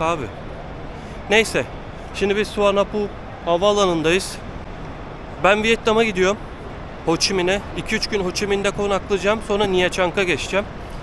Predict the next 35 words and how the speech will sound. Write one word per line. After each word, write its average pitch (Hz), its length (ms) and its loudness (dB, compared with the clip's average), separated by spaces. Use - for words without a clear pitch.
E 269 180 4
diyorsunuz 220 300 2
Nha 202 200 4
Chang'dan 196 420 2
niye 196 160 4
gittin, 190 440 -2
niye 190 160 4
gittin, 190 480 2
Nha 190 160 4
Chang 190 280 2
bozuldu 180 420 2
mu, 185 300 4
niye 196 140 6
terk 190 320 2
ettin? 202 320 -2
Ya 208 240 6
abi 247 220 2
yani 185 300 2
bir 190 60 2
yerden 220 440 4
gitmek 226 360 2
orayı 240 400 6
bıraktığın 208 560 6
anlamına 214 500 6
gelmiyor. 190 360 2
Oradan 185 400 4
gittiğin 202 380 0
anlamına 185 500 4
gelmiyor. 156 460 0
E 349 180 0
ruhun 294 340 4
orada 202 300 6
yani, 151 260 6
aklın 208 380 4
orada. 165 360 4